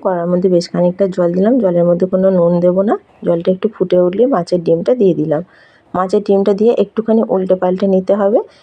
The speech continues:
নিয়েই তুলে নিতে হবে। খুব বেশি এটা সেদ্ধ করা যাবে না। দেখো তারই মধ্যেই হালকা একটুখানি সাদা হয়ে গেছে, এতে করে কোনো অসুবিধা হবে না, শুধু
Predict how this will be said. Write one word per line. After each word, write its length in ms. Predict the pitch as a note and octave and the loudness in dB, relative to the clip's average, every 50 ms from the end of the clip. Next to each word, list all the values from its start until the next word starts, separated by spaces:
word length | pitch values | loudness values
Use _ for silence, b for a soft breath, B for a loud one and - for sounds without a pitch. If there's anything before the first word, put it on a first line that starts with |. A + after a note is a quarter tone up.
| b _ _ | b _ _
নিয়েই 280 | - F#3 F#3+ G3+ A3+ D#4 - | 0 0 2 2 2 0 0
তুলে 200 | - G#3+ G3 F#3+ F3+ | 0 0 2 2 2
নিতে 240 | F3 E3 E3 - F#3 | 0 -2 -4 -4 -4
হবে। 220 | F#3 E3 D#3 E3 E3+ F3 | -2 0 -2 -2 -4 -6
খুব 140 | - - G#3 G3 G3+ | -4 -4 -4 -2 0
বেশি 200 | G#3 G3+ G3+ - G#3 | -2 -2 0 -2 -2
এটা 140 | G3+ G#3+ A3 | -2 -2 -2
সেদ্ধ 280 | - F#3+ F#3 F3 F3+ G3 F#3+ | 0 -2 -2 0 -2 -4 -2
করা 200 | - G3 G3 F#3+ | -2 0 0 0
যাবে 240 | F#3+ F#3+ F#3+ G3 G3+ | 0 0 0 2 2
না। 120 | A3+ D#4+ D4+ | 2 0 0
দেখো 260 | A#3+ F#3+ F3+ F3+ F3+ F#3+ | -2 -2 -4 -2 -2 -2
তারই 300 | F#3 F3+ F3+ F3+ F#3 F#3 | -2 -2 -2 0 2 2
মধ্যেই 300 | F#3+ F#3 F#3 F#3 A#3 B3+ - | 2 2 0 0 0 0 0
হালকা 260 | F#3 F3+ E3+ F3 F3 | 0 0 0 0 0
একটুখানি 380 | F3 F3 - - F#3 - - C#4 | -2 -2 -2 -6 -4 -2 -4 -4
সাদা 320 | D4 - - F3 E3 E3 E3+ | -4 -4 -4 -4 -2 -2 0
হয়ে 140 | F#3+ E3 D#3+ | 0 0 0
গেছে, 180 | E3 E3 - - | 0 -2 -2 -2
এতে 140 | F#3 F#3 F#3+ F#3 | -2 -2 -2 -2
করে 160 | - G3 G#3+ | -2 -2 -2
কোনো 200 | - F#3 F#3+ G3+ G3 | -2 -2 -2 0 -2
অসুবিধা 420 | F#3 F3+ - F3 F3 F#3+ F#3+ G3+ | -2 -2 -4 -4 -4 -2 -2 0
হবে 220 | G#3 G3+ F#3+ G3 G3+ | 0 0 0 0 0
না, 100 | G#3+ C4 F#4+ B B B B B B B _ | 0 0 -2 B B B B B B B _
শুধু 220 | - F#3+ G3 G#3+ | -4 -2 0 2